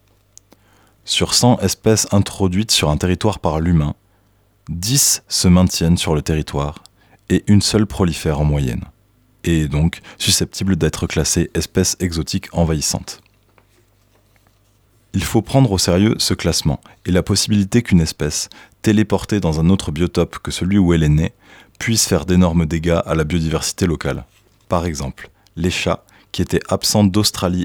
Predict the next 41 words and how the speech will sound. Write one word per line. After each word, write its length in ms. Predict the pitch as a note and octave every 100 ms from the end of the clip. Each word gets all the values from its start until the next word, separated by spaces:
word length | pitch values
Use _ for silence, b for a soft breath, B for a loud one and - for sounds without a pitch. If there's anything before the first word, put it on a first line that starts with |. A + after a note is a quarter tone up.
| -
et 100 | E2
qui 300 | - F#2 F2
y 60 |
ont 120 | D#2+
été 280 | E2 - D2+ -
introduits 540 | F#2 F#2 - F2+ F2 F2
il 80 | E2
y 80 |
a 140 | D2+ -
un 120 | G#2
peu 160 | A2 G#2+
plus 160 | - G#2
de 100 | F2+
deux 180 | D#2
cents 340 | F#2 - E2+ D2
ans, 140 | C#2+ - b b b
par 140 | - E2+
les 80 | D2+
colons 340 | F#2+ F#2+ F#2+
européens, 540 | E2 E2 D#2 D2 E2 - b b -
ont 160 | E2 E2
eu 60 |
tout 140 | - A#2
le 100 | G2+
loisir 440 | F2 E2+ E2 F#2
de 80 | E2+
s'attaquer 460 | - D2+ F2 F#2+
à 40 | E2+
la 100 | D2
faune 240 | - F#2+
autochtone, 500 | F2+ E2 - D#2 D#2+ - B B B
qui 100 | -
se 120 | -
retrouvait 360 | D#2+ - F2 F#2+
sans 160 | F#2
défense 400 | E2 D#2+ F#2 G2+
face 240 | - F2+ -
à 40 |
ces 160 | - -
petits 280 | F2 -
prédateurs 600 | - - D#2 - D#2+ D#2+